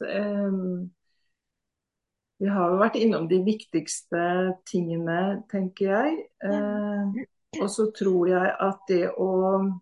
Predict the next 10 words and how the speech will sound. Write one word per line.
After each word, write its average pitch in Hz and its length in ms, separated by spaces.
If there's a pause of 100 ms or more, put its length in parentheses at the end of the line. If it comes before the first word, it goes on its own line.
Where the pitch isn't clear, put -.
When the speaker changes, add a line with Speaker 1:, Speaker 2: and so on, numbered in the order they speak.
(1200)
Speaker 1:
jeg 220 180
tror 185 380
vi 208 160
trenger 190 720
å 196 160
normalisere 196 1120 (280)
og 190 100
snakke 202 500 (120)
om 196 160 (260)
såkalt, - 880